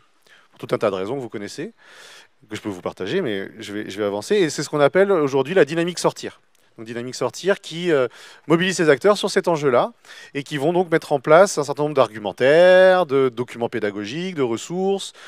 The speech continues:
d'actions pour, euh, développer, promouvoir la, la pratique de l'éducation dehors. Et on prend un certain nombre de champs et évidemment, un de ces champs, c'est l'école. Euh, et donc, on travaille sur la question de l'école. Et, euh, bah, de cette histoire-là, la, la,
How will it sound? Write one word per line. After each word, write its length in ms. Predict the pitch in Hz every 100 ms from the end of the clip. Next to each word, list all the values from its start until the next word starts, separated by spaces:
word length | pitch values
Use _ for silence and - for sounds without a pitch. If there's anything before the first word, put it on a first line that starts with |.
| - _
d'actions 480 | 117 - 147 180 226 - - _
pour, 440 | - 170 208 196
euh, 360 | 147 135 127 120
développer, 720 | 117 170 151 135 135 160 196
promouvoir 800 | 196 - 156 135 120 147 180 196
la, 200 | 165 131
la 120 | 123
pratique 320 | 123 - - 165
de 80 |
l'éducation 400 | 143 139 139 147
dehors. 240 | 131 107 98 - -
Et 20 | 139
on 60 |
prend 160 | 147 180
un 60 |
certain 160 | 170 160
nombre 140 | 165
de 60 | 143
champs 320 | 131 202 269 - _ -
et 140 | 135 156
évidemment, 520 | 160 135 135 202 208
un 120 | 170
de 40 |
ces 180 | 156 151
champs, 200 | 131 196
c'est 120 | -
l'école. 240 | 147 117 - _ _ _ _ _ _ _ _ _ _ _ _ _ -
Euh, 300 | 127 123 120
et 100 | 127
donc, 160 | 147 170
on 60 |
travaille 260 | - 120 156
sur 120 | 156
la 80 | 131
question 260 | 127 -
de 60 | 123
l'école. 320 | 120 143 180 - - - - - _ _
Et, 260 | 151 156 147
euh, 260 | 131 123
bah, 240 | 117 117 113
de 120 | 139
cette 180 | 135 127
histoire-là, 400 | 120 127 131 214
la, 120 | 143
la, 180 | 117